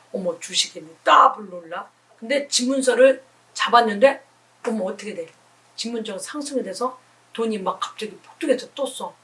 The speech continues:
막 이러면 이 개띠분들은 문서의 운에, 음, 돈의 운이 술술 풀리는 운기예요, 올해.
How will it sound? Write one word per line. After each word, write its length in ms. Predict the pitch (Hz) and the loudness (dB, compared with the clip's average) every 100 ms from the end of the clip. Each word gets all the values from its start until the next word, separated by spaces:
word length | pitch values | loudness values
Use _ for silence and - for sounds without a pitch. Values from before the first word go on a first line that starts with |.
| - - - | -12 -12 -2
막 100 | - | 2
이러면 380 | 220 220 180 175 | 2 2 -2 -6
이 140 | 226 - | -8 4
개띠분들은 840 | 254 262 302 262 226 226 254 170 | 4 4 0 -4 -4 -2 -2 -2
문서의 420 | 240 320 285 214 | -6 0 2 2
운에, 440 | 180 190 254 - - _ _ _ _ | -2 2 2 0 -10 _ _ _ _
음, 260 | 202 190 180 | -14 -14 -14
돈의 320 | - 277 330 | 0 2 6
운이 460 | 254 202 262 359 - _ _ _ | 6 6 0 0 -2 _ _ _
술술 640 | - - 277 277 269 247 | -10 -4 -4 -2 -2 -4
풀리는 420 | - 330 330 302 240 | -8 -6 -4 -2 -4
운기예요, 520 | 175 165 - - - _ 190 | -6 -16 -20 -20 -20 _ -20
올해. 180 | 180 | -20